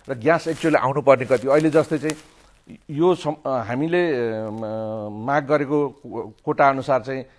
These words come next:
अ, ट्रान्सपोर्ट चाहिँ हामीलाई अहिले चाहिँ छ सयवटा चाहिँ गाडी चाहिँ, अ, बुलेटहरू चाहिँ चाहिने आवश्यकता रहेछ, जबकि साढे तिन सयवटा गाडीले मात्रै चाहिँ ल्याइराखेको स्थिति रहेछ।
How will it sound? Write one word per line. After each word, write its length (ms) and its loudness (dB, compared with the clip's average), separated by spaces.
अ, 120 -10
ट्रान्सपोर्ट 480 -4
चाहिँ 160 -4
हामीलाई 220 -4
अहिले 240 -6
चाहिँ 340 -2
छ 40 -6
सयवटा 320 6
चाहिँ 200 -6
गाडी 220 6
चाहिँ, 220 -6
अ, 80 -10
बुलेटहरू 420 0
चाहिँ 140 -4
चाहिने 260 0
आवश्यकता 400 -2
रहेछ, 200 -8
जबकि 300 -2
साढे 240 -2
तिन 180 -2
सयवटा 220 0
गाडीले 360 0
मात्रै 260 -6
चाहिँ 220 -8
ल्याइराखेको 540 0
स्थिति 280 -14
रहेछ। 140 -12